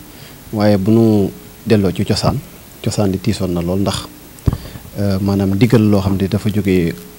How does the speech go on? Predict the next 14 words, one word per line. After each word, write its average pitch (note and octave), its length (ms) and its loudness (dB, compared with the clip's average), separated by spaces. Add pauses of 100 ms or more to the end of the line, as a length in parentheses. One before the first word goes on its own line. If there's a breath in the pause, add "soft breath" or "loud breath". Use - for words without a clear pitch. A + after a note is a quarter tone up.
(180)
ci - 100 -10
sunu A2+ 220 -2
Borom D#2 360 -4
la, C3+ 80 -2 (420)
dem G#2 220 0
ci - 80 -10
sunu G#2 180 -2
maam, F#2 260 -2 (440)
euh, F2 260 -2
Ibrahima F2 520 -2 (460)
ak - 120 -6
sunu G2+ 360 -2
maam F2 260 -2 (200)
Ismaïla, E2+ 540 -4